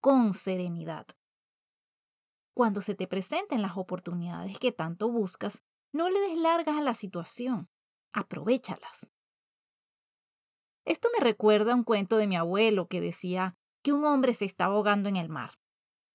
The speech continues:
Pasó una persona en una embarcación y le ofreció ayuda, y el señor dijo,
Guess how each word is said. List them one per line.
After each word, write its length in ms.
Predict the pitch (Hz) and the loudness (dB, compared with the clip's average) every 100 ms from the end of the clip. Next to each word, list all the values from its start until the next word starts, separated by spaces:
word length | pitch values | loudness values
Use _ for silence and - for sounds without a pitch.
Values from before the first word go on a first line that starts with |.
| _ _ | _ _
Pasó 240 | 220 226 | 2 4
una 160 | 226 311 | 0 2
persona 380 | 370 - 185 175 | -2 -2 -2 0
en 80 | |
una 120 | 214 240 | 0 2
embarcación 720 | 254 247 269 269 311 277 254 | 0 -2 -4 -2 -2 -2 -2
y 100 | 240 | -2
le 100 | 202 | 0
ofreció 440 | 180 175 170 - 175 | 0 -2 -8 -6 -8
ayuda, 540 | 175 262 339 233 - _ _ _ | -4 0 2 2 0 _ _ _
y 120 | 269 | 2
el 80 | 285 | 2
señor 380 | - 262 262 269 | 4 2 4 4
dijo, 340 | 269 185 170 | 2 -2 -6